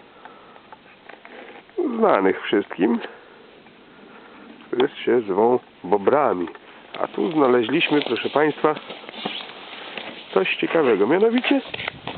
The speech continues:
norę, przez którą te skubańce wychodzą. Nora jest spora, tu jest wejście, a jak tutaj widać,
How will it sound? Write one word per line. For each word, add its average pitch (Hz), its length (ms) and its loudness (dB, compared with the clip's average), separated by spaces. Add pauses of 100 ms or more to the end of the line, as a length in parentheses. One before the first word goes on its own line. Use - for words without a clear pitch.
(320)
norę, 180 480 4 (360)
przez 262 220 -2
którą 233 280 0
te 240 100 2
skubańce 170 500 0
wychodzą. 120 560 2 (1800)
Nora 143 520 2
jest 139 320 2 (500)
spora, 113 540 0 (640)
tu 147 60 2
jest 107 160 4
wejście, 107 760 2 (1300)
a - 80 -4
jak 95 340 -6
tutaj 104 380 2
widać, 147 400 0